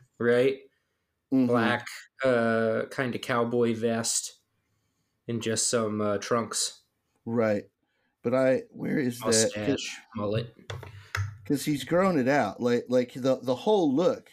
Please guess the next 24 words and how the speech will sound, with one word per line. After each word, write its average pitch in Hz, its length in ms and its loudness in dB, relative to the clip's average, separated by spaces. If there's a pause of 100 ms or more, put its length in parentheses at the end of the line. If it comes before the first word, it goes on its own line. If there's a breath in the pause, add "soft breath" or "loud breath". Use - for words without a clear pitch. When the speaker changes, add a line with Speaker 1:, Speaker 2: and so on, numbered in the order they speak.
Speaker 2:
the 117 120 -6
whole 170 240 2
Hangman 127 520 2
look 120 220 2
really 120 280 0
has 107 320 0
changed, 98 580 -4
like, 120 200 -4
in 117 80 -2
a 113 60 0
really 113 200 -2
cool 110 320 -6
way. 110 400 -2 (600)
All 127 160 2
right, 113 180 -4 (320)
here 190 160 0
we 156 120 0
go. 120 360 2 (380)
Speaker 1:
Okay. 139 540 4 (140)
Yeah, 214 160 4
yeah, 208 180 8
yeah, 196 200 4
yeah, 170 200 6
yeah. 123 340 4